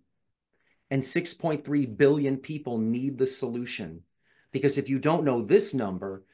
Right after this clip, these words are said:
you won't understand inflammation. It's the most important number that you don't know. Now, we've already tested one point three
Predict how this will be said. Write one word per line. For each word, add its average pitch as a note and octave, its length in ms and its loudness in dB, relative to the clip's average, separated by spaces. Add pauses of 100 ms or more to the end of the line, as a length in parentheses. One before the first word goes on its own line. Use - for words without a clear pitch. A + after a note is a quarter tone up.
(140)
you B2+ 140 -6
won't C#3+ 220 2
understand A#2+ 600 -2
inflammation. G2 840 -6 (300)
It's C#3 200 2
the C3+ 120 2
most C#3+ 320 4
important F3+ 540 6
number G2 400 -4 (520)
that D3+ 120 0
you C3 140 0
don't A#2+ 280 -2
know. F#2 300 -10 (340)
Now, C3+ 120 2
we've E3 160 4
already G3 240 8
tested E3+ 440 0
one C3+ 200 -2
point B2+ 280 -6
three A#2 380 -4